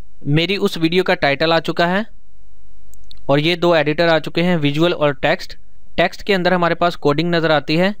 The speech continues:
अगर मैं विजुअल पे क्लिक करता हूँ तो ये देखिए,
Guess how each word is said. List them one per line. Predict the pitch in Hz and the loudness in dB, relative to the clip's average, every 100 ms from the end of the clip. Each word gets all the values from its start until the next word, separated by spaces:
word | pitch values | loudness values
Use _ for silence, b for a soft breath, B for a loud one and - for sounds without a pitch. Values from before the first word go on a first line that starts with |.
| - - - - - | -6 -6 -4 -4 0
अगर | 143 | 0
मैं | 156 160 | 2 0
विजुअल | 143 151 175 185 | 0 2 2 2
पे | 190 | 0
क्लिक | - 170 | 0 0
करता | - 139 151 | 0 0 0
हूँ | 156 196 - - - - - - - - - - - - - - - - - - - - - - - - - - - - - - - | 0 -2 -6 -6 -6 -4 -4 -4 -4 -2 -2 -2 -2 -2 -2 0 0 0 0 0 0 0 0 0 0 0 0 0 0 0 2 2 2
तो | 160 | 4
ये | 165 | 4
देखिए, | 160 156 - 202 | 2 0 0 0